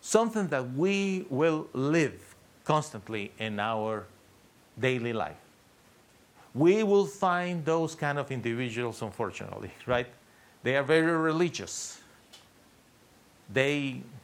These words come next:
refer to the Lord Jesus as a, as a teacher. Perhaps they will talk to you with apparent respect, but in their hearts, not necessarily they are with you.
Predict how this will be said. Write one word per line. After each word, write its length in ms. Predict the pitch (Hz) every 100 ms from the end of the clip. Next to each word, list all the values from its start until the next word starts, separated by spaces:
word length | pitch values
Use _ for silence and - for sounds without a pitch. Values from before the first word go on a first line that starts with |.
| -
refer 340 | 113 175 185
to 120 | 185
the 140 | 160 160
Lord 260 | 160 156
Jesus 500 | - 175 156 165 143
as 260 | 135 120 -
a, 260 | 107 104 104
as 240 | 107 98
a 80 | 107
teacher. 460 | - 180 - 85 - - - - - - -
Perhaps 760 | - - 160 165 - - - -
they 160 | 113 117
will 220 | 113 107
talk 340 | - 160 -
to 100 | -
you 300 | 147 151 151
with 320 | 143 113 104 98 - - - - - - - - - -
apparent 680 | 107 - 180 196 143 - - - - - - - -
respect, 640 | 120 113 - 185 - - - - - - - - - - -
but 200 | - 135
in 140 | 131 127
their 140 | 123
hearts, 420 | 110 160 180 -
not 340 | 147 156 180 160
necessarily 680 | 170 147 - 156 151 151 139
they 280 | 139 143
are 200 | 131 147
with 360 | 156 131 135 -
you. 140 | -